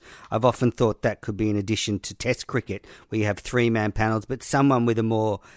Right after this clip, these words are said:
journalistic background to bring the, the stories out and give their insights.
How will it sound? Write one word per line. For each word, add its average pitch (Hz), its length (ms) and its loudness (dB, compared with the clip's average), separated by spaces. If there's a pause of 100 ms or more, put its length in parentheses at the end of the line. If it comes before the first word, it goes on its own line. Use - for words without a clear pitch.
journalistic 123 680 2
background 113 440 -2
to 107 80 -4
bring 127 500 4
the, 107 240 0
the 120 60 -2
stories 110 500 0
out 113 240 2
and 104 160 0 (380)
give 120 240 2
their 110 180 4
insights. 98 720 -4